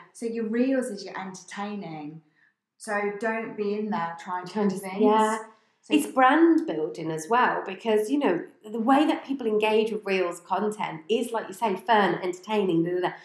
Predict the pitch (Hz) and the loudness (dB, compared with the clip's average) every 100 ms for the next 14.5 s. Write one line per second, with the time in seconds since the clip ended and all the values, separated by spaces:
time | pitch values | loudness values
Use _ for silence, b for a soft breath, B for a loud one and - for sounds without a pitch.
0 | B B - 233 240 - 226 220 214 208 | B B -2 2 2 0 0 4 4 2
1 | - - _ _ 233 214 208 - 185 208 | -4 -14 _ _ -12 -10 -10 -12 -8 -8
2 | 202 196 - 220 208 208 196 190 196 185 | -6 -8 -4 0 2 2 0 0 2 2
3 | 180 - 202 196 196 190 - 170 185 165 | -2 -6 -6 0 2 2 -4 -8 -2 0
4 | 160 - - 165 165 165 170 165 - 156 | 0 -6 -14 -6 -4 -2 -6 -8 -12 -12
5 | 160 151 - - - - - - - 180 | -12 -12 -16 -16 -14 -14 -16 -12 -6 -4
6 | 180 - - 175 190 B B B - 196 | -4 -6 0 0 -2 B B B 2 4
7 | 190 190 196 208 277 277 294 196 175 - | 6 4 4 2 2 2 2 2 -2 -2
8 | 180 175 208 214 170 165 151 156 156 240 | -2 2 4 6 4 2 0 -2 0 0
9 | 220 247 226 202 202 - - 175 175 - | 2 0 0 0 -2 -6 -4 -2 -2 -6
10 | 170 180 180 185 165 202 254 269 262 269 | -6 -2 2 2 2 2 2 0 0 -4
11 | - 294 339 359 B B _ 240 240 349 | -6 0 2 0 B B _ -4 -4 -4
12 | 359 262 240 220 147 - 240 208 208 202 | -4 -4 -4 -4 -8 -6 -6 -6 -8 -6
13 | - 214 214 220 - 226 220 220 214 - | -4 -2 -2 -6 -8 -4 -2 2 0 0
14 | - - 262 262 | -6 4 8 8